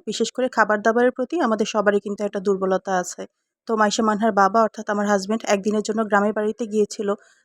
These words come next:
আর সে যখনই গ্রামের বাড়িতে যায় আমার কিন্তু অনেক ধরনের ফরমাইশ থাকে, বিশেষ করে বাড়ি থেকে বা গ্রামের যে বাজার আছে সেখান থেকে অনেক কিছু আনতে বলা হয়। তো এবারও মোটামুটি অনেক কিছু নিয়ে এসেছে। তো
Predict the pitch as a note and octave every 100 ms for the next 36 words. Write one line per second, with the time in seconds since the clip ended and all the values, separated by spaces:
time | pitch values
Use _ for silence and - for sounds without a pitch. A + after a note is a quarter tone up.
0 | - F#3+ - A3+ G#3 - B3+ A3+ A3 A#3
1 | A#3 A#3 C4 A3 A#3 C#4+ G3 G3 G#3+ G#3
2 | A3 G3+ G3+ G#3 G#3+ A3+ A3 G3+ G#3 -
3 | G#3+ G3+ A#3 B3+ _ _ - G#3 A3+ -
4 | A#3 A3 E4+ - - G3 G3+ - A3+ A#3+
5 | C4 C4+ G3 G3 F#3+ G3 _ G3+ G#3 G3
6 | G3+ G3+ G#3+ G3 G3 G#3 G3+ - B3 -
7 | G#3+ G3+ G#3 - G3+ - _ _ A3 G#3
8 | - A3+ B3 G#3+ G#3 A#3 A3+ A3+ G3+ A#3
9 | - _ _ - A3+ A3 A3 A3+ D4+ C4
10 | A3 G#3+ A3 G#3 G3+ A3+ - B3+ A3+ A3
11 | - A#3+ - D4 - _ _ _ _ A3